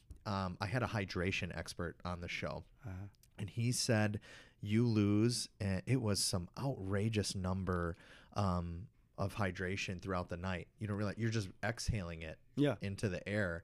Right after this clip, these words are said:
Speaker 2: Yeah.
Speaker 1: And you can see it when it's on a cold day. You can see the water vapor leaving. Now
Speaker 2: Mm-hmm.
Speaker 1: think about that. Extrapolate that over eight hours of sleep.
Speaker 2: Absolutely.
Speaker 1: So I'm really glad you touched on that, 'cause that's one thing that I
Speaker 2: Yeah.
Speaker 1: always tell people to do. A lot of us, I mean, I'm guilty of it right now. I'm sitting here drinking a coffee. I have my,
Speaker 2: <laughs>
Speaker 1: I have my
Speaker 2: Well,
Speaker 1: water,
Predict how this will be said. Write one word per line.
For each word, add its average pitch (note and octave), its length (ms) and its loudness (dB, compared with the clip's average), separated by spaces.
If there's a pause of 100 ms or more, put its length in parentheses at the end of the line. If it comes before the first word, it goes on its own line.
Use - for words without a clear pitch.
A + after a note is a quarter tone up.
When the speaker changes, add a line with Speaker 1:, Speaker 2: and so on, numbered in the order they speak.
(140)
Speaker 2:
Yeah. C3+ 280 0
Speaker 1:
And B2 100 2
you B2 80 4
can A#2 140 2
see A3 220 2
it D#3+ 180 4
when B2 100 2
it's G2+ 160 0
on G2+ 80 4
a F2+ 40 -2
cold B2+ 380 4
day. G2+ 280 4
You F#2+ 80 -4
can G#2 100 -6
see - 160 -2
the G#2 140 2
water F#2+ 280 2
vapor E2+ 380 -2
leaving. F2 540 -6
Now B2+ 100 2
Speaker 2:
Mm-hmm. C#3 120 0
Speaker 1:
think C3 160 0
about F#2+ 240 0
that. - 100 -2
Extrapolate G#2 640 0
that F#2+ 180 2
over F#2 380 -2
eight F#2+ 140 -2
hours F2 340 0
of D#2 100 -8
sleep. F2+ 420 -2 (160)
Speaker 2:
Absolutely. G#2 520 -4
Speaker 1:
So F#2+ 640 2
I'm G2 200 -2
really G#2 220 0
glad G2 260 0
you F#2 60 -4
touched - 340 -4
on E2+ 180 -2
that, E2 180 -4
'cause E2+ 160 -4
that's - 260 -2
one F#2+ 160 -4
thing F2+ 220 -4
that F2 120 -2
I E2+ 120 2
Speaker 2:
Yeah. F#2+ 60 2
Speaker 1:
always E2+ 200 -4
tell E2+ 160 -4
people E2+ 320 -8
to E2+ 160 -12
do. F2 220 -4 (320)
A G#2+ 80 0
lot G2 240 4
of G2 80 0
us, F#2+ 240 0
I G2+ 80 -4
mean, F#2+ 120 -2
I'm F2+ 140 -2
guilty F2+ 260 -6
of F2 80 -4
it F2 60 -4
right E2+ 160 -2
now. F2 100 -4
I'm E2+ 100 -4
sitting F2+ 200 -4
here F2 140 0
drinking F2 240 -4
a E2 40 -8
coffee. F2+ 400 -4
I F#2+ 60 0
have G#2 100 6
my, F2+ 100 0
Speaker 2:
<laughs> - 360 -2
Speaker 1:
I C3+ 80 6
have C3+ 100 8
my G#2+ 120 4
Speaker 2:
Well, G#2+ 80 2
Speaker 1:
water, A2 500 8